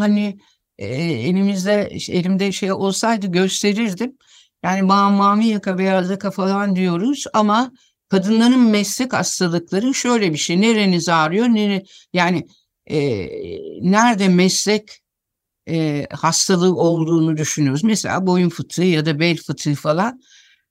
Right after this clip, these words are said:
O, e, şeyi, şemayı, kadın vücudu şemasını, e, göreceksiniz. Şuraları dolmuş vaziyette. Bel dolmuş. E, e, bilekler dolmuş.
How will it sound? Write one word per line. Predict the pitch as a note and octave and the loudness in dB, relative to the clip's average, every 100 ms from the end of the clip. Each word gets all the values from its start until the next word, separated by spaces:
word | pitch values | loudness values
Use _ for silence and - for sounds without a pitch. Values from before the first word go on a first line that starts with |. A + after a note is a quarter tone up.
| _ | _
O, | F3+ G3+ G#3+ A#2+ G3 G3 G3 F#3+ | 0 2 2 2 2 2 2 0
e, | |
şeyi, | F3+ - G3+ A3+ G#3 | -2 0 2 2 2
şemayı, | - A3 A3+ G#3+ G3 G3 | 2 2 2 2 0 0
kadın | G3+ F#3 A3+ G#3+ | 0 2 2 2
vücudu | G3 G3+ F#3+ G#3 | 0 -4 -4 -4
şemasını, | - G3+ G3+ G3+ - G#3+ A3 G3 | -4 -2 -2 -4 -2 -2 0 -2
e, | - E3+ E3+ | -2 -2 0
göreceksiniz. | E3+ F3+ F#3+ F#3 G3 - G3 C#4 D4+ - _ - _ _ _ _ _ _ _ | 0 0 0 0 -2 -2 0 0 -2 -8 _ -20 _ _ _ _ _ _ _
Şuraları | - - C4+ D4 B3 A#3+ C#4+ | -6 -2 2 4 4 4 4
dolmuş | A3+ A3+ A3 A3 - D#3+ | 4 4 2 -2 -4 -4
vaziyette. | C#3 C#3+ C3+ C3+ - B2 A2+ | -4 -2 -4 -4 -6 -6 -6
Bel | C3+ F#3 A3 A#3+ G#3 E3 | -2 0 0 0 -2 0
dolmuş. | F#3+ F#3 F3+ E3+ C#3+ - - - - - _ _ _ _ _ | 2 2 2 0 -2 -6 -14 -20 -20 -20 _ _ _ _ _
E, | - | -10
e, | D3 C#3 E3 D#3 D3+ | -8 -4 -2 -2 0
bilekler | F#3+ A3 A3 G#3 A3 A3+ F#3+ | 4 4 2 0 2 0 0
dolmuş. | F#3 G3 F#3+ F#3 E3 - | 2 4 2 0 -2 -8